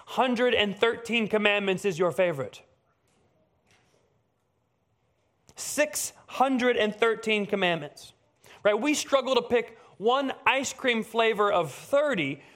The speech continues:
but to pick one law or commandment from God, that's hard. But Jesus absolutely outwises this man in a few ways. Firstly, he doesn't pick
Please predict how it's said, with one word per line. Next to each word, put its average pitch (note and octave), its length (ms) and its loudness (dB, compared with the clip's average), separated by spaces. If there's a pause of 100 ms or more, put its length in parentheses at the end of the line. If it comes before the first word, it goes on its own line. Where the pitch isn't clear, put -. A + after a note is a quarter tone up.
(220)
but G#3+ 140 2
to A#3+ 100 2
pick B3 240 -2
one G#3+ 420 0
law A#3+ 600 2
or G#3 160 2
commandment G#3 680 0
from A3 540 0
God, F3 540 0 (2000)
that's - 140 -20
hard. C4 480 -12 (1500)
But G#3+ 120 2
Jesus A#3+ 560 2
absolutely G3+ 840 0 (260)
outwises G#3 1040 0
this F#3+ 200 -4
man D#3 400 0 (680)
in F3 80 0
a E3+ 60 2
few G#3+ 220 -2
ways. C#3 280 0
Firstly, G3+ 600 0 (460)
he G#3+ 120 -4
doesn't A3+ 280 2
pick - 400 -2